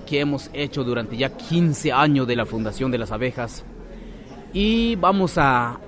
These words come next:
a dar a conocer ante toda la opinión pública a los acontecimientos que ha pasado,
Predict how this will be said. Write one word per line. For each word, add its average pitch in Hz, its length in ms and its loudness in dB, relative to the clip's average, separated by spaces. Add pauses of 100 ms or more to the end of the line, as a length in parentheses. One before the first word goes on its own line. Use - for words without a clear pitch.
(200)
a 135 120 -2
dar 175 180 6
a 175 100 0
conocer 165 720 6 (300)
ante 143 340 0
toda 170 600 4
la 123 160 0
opinión 131 340 0
pública 151 800 0 (880)
a 139 200 2
los 139 280 2
acontecimientos 147 1120 2
que 160 100 2
ha 139 100 -2
pasado, 143 540 2